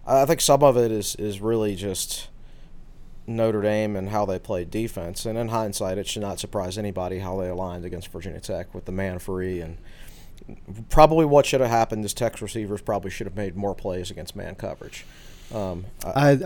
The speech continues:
Speaker 2: I noticed some instances where, you know, uh, Tech's guys struggled to get separation.
Speaker 1: Yeah, yeah.
Speaker 2: And, and there was one particular in-, instance where I, I watched the receiver and, and the, the, the route was sloppy.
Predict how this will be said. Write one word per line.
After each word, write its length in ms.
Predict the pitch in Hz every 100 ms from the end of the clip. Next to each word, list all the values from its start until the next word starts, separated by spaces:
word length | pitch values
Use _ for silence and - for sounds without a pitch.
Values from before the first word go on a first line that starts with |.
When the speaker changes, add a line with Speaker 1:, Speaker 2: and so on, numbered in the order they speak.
| 156
Speaker 2:
I 20 |
noticed 380 | 147 131 117 -
some 160 | 107 107
instances 640 | 101 - 101 - 98 90
where, 480 | 92 95 92 92 90 -
you 160 | 117 107
know, 260 | 95 85 78 - - - -
uh, 220 | 98 85 80
Tech's 320 | - 98 - -
guys 320 | 101 92 80
struggled 440 | - 107 90 87
to 80 | 92
get 140 | 85
separation. 600 | - 85 - 78 73 76 135
Speaker 1:
Yeah, 100 | 113
yeah. 140 | 107
Speaker 2:
And, 240 | 85 95 104
and 160 | 104
there 80 | 127
was 140 | 117
one 220 | 104 127 113
particular 520 | - 139 113 95 95
in-, 140 | 95 - 104
instance 480 | 107 98 - 98 -
where 200 | 95 92
I, 180 | 98 110 -
I 180 | 107
watched 880 | 110 80 82 90 101 117 - - - - 101
the 120 | 95
receiver 680 | 92 87 - 101 92 90 90
and, 400 | 95 95 87 - - - - -
and 140 | 120 110
the, 80 | 110
the, 220 | 110 113
the 100 | 104
route 260 | 110 165
was 120 | - -
sloppy. 560 | - 87 80 - 71